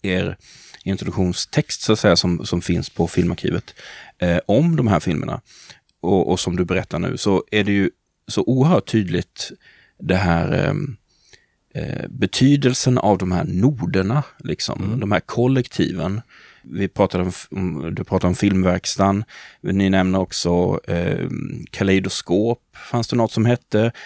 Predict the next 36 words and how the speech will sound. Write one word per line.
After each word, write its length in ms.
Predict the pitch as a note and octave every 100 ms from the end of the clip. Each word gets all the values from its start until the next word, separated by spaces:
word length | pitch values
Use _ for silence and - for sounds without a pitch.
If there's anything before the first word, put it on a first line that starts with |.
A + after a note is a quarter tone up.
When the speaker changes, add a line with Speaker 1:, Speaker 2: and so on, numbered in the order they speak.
| -
Speaker 1:
Arbetsgruppen 840 | - A2+ G#2 F#2+ - G#2 G#2 A2
för 140 | A2 G#2+
filmen, 380 | A#2 G#2 G#2+
Speaker 2:
Mm. 100 | G#2+
Speaker 1:
föregångare 960 | A2 A2 A2 C3 C#3+ G#2 G2+ G#2 G#2+ A2+
för, 440 | - G#2+ G#2 G#2
eh, 120 | G#2 B2 C#3+
Speaker 2:
Mm, 140 | F3+
Speaker 1:
för 120 | E3
Speaker 2:
mm. 100 | C#3
Speaker 1:
många 120 | D#3
av 80 | -
Speaker 2:
Ja, 40 | D3+
Speaker 1:
de 20 |
här. 60 | F3
Speaker 2:
jag 120 | F3
kan, 180 | F3 E3
jag 120 | F3
kan 380 | F3 E3 - C#3
säga 240 | - D#3+
några 160 | E3 E3
Speaker 1:
Kan 80 | D3
du 40 |
Speaker 2:
ord 40 |
om 40 | C3+
Speaker 1:
säga 100 | E3+
Speaker 2:
det. 60 |
Speaker 1:
något 80 | E3
om 60 | D3
Speaker 2:
Ja. 60 |
Speaker 1:
den 100 | D3
här 60 | C#3
betydelsen 540 | C3+ - C3 G2+ C3+
Speaker 2:
Ja, 260 | D#3 E3+ F#3
ja. 60 | C#3
Speaker 1:
av 180 | G2+